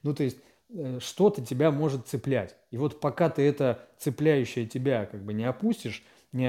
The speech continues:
отпустишь, не, м, оставишь в прошлом, не признаешь факт того, что, ну, было окей, теперь н-, этого нету, но есть что-то другое, и тоже классное.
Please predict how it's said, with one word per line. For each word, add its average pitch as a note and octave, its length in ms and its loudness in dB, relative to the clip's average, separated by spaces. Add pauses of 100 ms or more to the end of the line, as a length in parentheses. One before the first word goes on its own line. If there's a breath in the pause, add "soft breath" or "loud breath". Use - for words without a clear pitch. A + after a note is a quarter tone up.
отпустишь, F3 640 0
не, C3+ 300 -2
м, B2 440 -4
оставишь E3+ 460 0
в - 120 -16
прошлом, C3+ 520 2 (560 soft breath)
не C3+ 760 0
признаешь C3+ 460 0
факт - 300 -4
того, C#3 260 2
что, A#2+ 340 -2
ну, A#2+ 340 0
было C#3 640 0
окей, G#2+ 640 -6
теперь B2+ 280 -4
н-, B2 400 -8
этого A2 300 -2
нету, D3+ 360 2
но A#2 140 0
есть B2+ 280 0
что-то A#2+ 320 -4
другое, A#2+ 460 -2
и F#2+ 40 -6
тоже G#2+ 240 -6
классное. G#2+ 480 -6